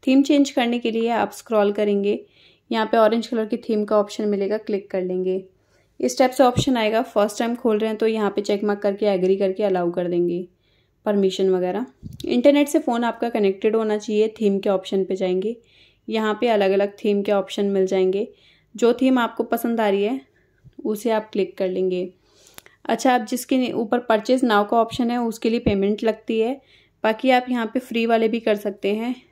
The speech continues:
जब आप थीम के सेक्शन पे रहेंगे तो आप यहाँ पे सर्च बॉक्स पे जाएंगे और लिखेंगे थीम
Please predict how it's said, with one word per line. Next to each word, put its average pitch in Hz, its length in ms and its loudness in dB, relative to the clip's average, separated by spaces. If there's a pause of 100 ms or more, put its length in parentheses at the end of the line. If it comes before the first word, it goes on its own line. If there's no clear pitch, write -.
(140)
जब 233 140 0
आप 247 220 0
थीम 240 160 0
के 277 120 0
सेक्शन 247 400 -2
पे 247 100 -2
रहेंगे 226 340 -2
तो 240 120 -4
आप 214 200 0
यहाँ 202 240 0
पे 254 220 0 (440)
सर्च 247 380 2
बॉक्स 240 280 0
पे 262 140 0
जाएंगे 220 400 0
और 226 100 2
लिखेंगे 214 460 0 (100)
थीम 190 380 0